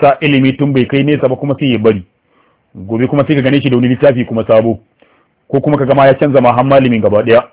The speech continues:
Wannan shi ke sa ilimin ba zai albarka ba. Amma su idan suka sa karatu a malami, sai sun sauke. In suka sauke kuma su sake ɗauko wani littafi su sa, ko kuma su sake maimaita wannan karatun.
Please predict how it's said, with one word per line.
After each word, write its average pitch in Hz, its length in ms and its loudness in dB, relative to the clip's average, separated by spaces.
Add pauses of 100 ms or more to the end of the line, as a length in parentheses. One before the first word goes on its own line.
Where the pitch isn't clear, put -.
Wannan 135 200 -4
shi 135 160 -10
ke 131 200 -4
sa 131 200 2
ilimin 135 280 0
ba 113 120 2
zai 131 160 -2
albarka 104 400 -4
ba. 85 100 -12 (680)
Amma 123 260 -2
su 170 60 -2
idan 139 220 -2
suka 139 220 -2
sa 143 180 0 (180)
karatu 123 460 -2
a 123 80 -4
malami, 117 440 -2 (440)
sai 131 160 0
sun 131 180 0
sauke. 131 300 2
In 117 100 -8
suka 135 180 -2
sauke 135 240 0
kuma 131 200 -4
su 113 120 -12
sake 135 240 0 (140)
ɗauko 131 240 0
wani 135 160 0
littafi 127 320 -2
su 107 140 -14
sa, 131 100 2
ko 135 160 -4
kuma 147 160 -4
su 123 160 -8
sake 135 200 -2
maimaita 127 320 0
wannan 117 240 0
karatun. 107 340 -4